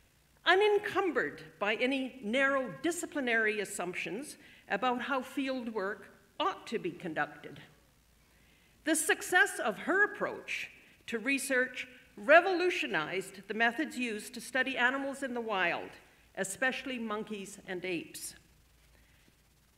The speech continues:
By building relationships with the chimpanzees and through patient, careful observations conducted over decades, Doctor Goodall established that chimpanzees have complex social systems,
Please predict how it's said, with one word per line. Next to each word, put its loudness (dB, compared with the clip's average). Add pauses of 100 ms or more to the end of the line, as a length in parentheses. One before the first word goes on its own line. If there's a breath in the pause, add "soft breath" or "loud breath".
(120)
By 4
building 4
relationships 0 (200)
with -4
the -6
chimpanzees -6 (560 soft breath)
and 0
through -6 (100)
patient, -4
careful -2
observations -6
conducted -6
over -6
decades, -6 (600 loud breath)
Doctor 0
Goodall 0 (240)
established 0 (240)
that -4
chimpanzees -2
have -8
complex -2
social -2
systems, -6